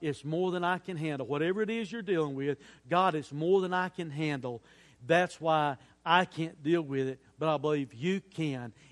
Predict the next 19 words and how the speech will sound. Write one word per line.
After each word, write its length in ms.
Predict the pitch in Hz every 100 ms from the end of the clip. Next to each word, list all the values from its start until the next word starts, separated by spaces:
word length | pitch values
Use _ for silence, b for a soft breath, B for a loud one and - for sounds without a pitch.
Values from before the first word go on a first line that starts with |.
| -
and 140 | 147
I'm 160 | 165 156
gonna 220 | 135 117 -
put 180 | - 196
it 120 | 180 -
in 200 | 160 139
your 260 | 139 160 143 _
hands 460 | - 151 143 117 110 b b _
this 240 | 135 139 143
morning 400 | 147 139 117 104 b b -
and 140 | 143
ask 300 | 151 151 - -
you 80 | 139
to 80 |
help 200 | 127 139
me 100 | 127
deal 220 | 113 143 143
with 120 | 120
it." 60 | 127